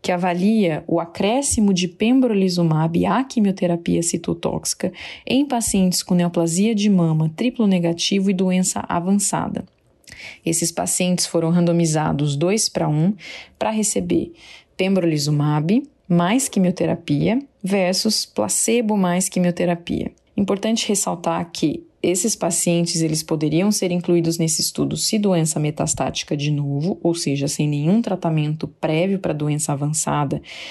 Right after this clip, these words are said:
no cenário de doença avançada, ou esses pacientes poderiam ter do diagnóstico de, e tratamento de doença localizada até o diagnóstico de doença avançada seis meses ou mais.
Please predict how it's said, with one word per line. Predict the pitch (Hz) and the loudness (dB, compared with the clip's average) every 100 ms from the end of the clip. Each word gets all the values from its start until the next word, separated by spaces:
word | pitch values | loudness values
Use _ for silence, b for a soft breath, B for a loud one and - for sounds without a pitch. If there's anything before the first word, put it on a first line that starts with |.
| B B | B B
no | 185 233 | 2 2
cenário | - 175 160 151 151 | 2 2 4 4 2
de | 143 143 | 0 0
doença | 147 147 147 - - | 0 2 0 0 -4
avançada, | - 151 147 147 - 139 143 202 262 B B B | -4 -2 -2 -2 -2 0 0 -2 -2 B B B
ou | - 214 233 262 B B B _ - | -2 0 0 -4 B B B _ -2
esses | 196 190 - | 0 0 -4
pacientes | 202 190 196 190 | -4 0 2 0
poderiam | - 190 180 185 220 233 | 0 0 0 2 2 2
ter | 220 160 | 2 0
do | 156 | 0
diagnóstico | 160 170 170 170 185 247 277 - | 0 0 2 2 2 0 -2 -2
de, | 208 208 202 208 _ | 0 0 -2 -4 _
e | - | -4
tratamento | 180 175 175 175 170 156 156 | 0 0 0 0 2 2 0
de | 160 | -2
doença | 156 160 165 165 | 0 0 2 0
localizada | 160 160 165 160 156 156 151 | -2 -2 -2 0 0 0 -2
até | - 196 | -2 0
o | |
diagnóstico | 202 190 170 160 151 175 - - 165 B B B | 2 2 2 2 2 0 -4 -8 -12 B B B
de | 170 214 | -2 0
doença | 208 185 175 160 | 2 2 0 0
avançada | 156 165 190 175 165 | 0 0 0 0 0
seis | 165 - 214 220 | 0 0 0 2
meses | 202 190 190 196 190 | 4 4 2 2 2
ou | 208 | 2
mais. | 214 170 139 170 - | 2 2 0 -4 -6